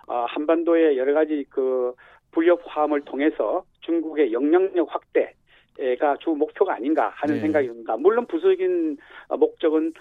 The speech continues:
Speaker 1: 어, 시진핑 주석의 방한, 또
Speaker 2: 네.
Speaker 1: 우리 문재인 대통령의 방중을 협의하러 온 것은 사실입니다.
Speaker 2: 근데 이제 그 대통령 앞에서도 그렇게 미국에
Speaker 1: 네.
Speaker 2: 대해서, 어, 비판을 하는,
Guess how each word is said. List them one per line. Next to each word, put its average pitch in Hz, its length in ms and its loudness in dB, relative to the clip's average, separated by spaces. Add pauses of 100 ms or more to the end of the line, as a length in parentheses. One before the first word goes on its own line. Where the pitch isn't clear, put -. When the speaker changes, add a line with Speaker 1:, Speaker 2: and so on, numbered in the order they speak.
(260)
Speaker 1:
어, 117 280 -4 (840)
시진핑 165 440 -6
주석의 139 500 0
방한, 117 500 -4 (120)
또 151 80 4
Speaker 2:
네. 135 120 2
Speaker 1:
우리 143 180 -2
문재인 165 540 2
대통령의 147 840 -2
방중을 135 520 -4 (800)
협의하러 156 360 2
온 147 160 0
것은 151 280 0
사실입니다. 104 460 -8 (600)
Speaker 2:
근데 196 200 -6
이제 185 280 -4 (260)
그 147 800 -2
대통령 233 440 -4
앞에서도 117 800 -4
그렇게 117 260 -10
미국에 110 440 0
Speaker 1:
네. 143 60 -2
Speaker 2:
대해서, 110 800 -2 (140)
어, 95 640 -16
비판을 113 720 -6
하는, 107 540 -8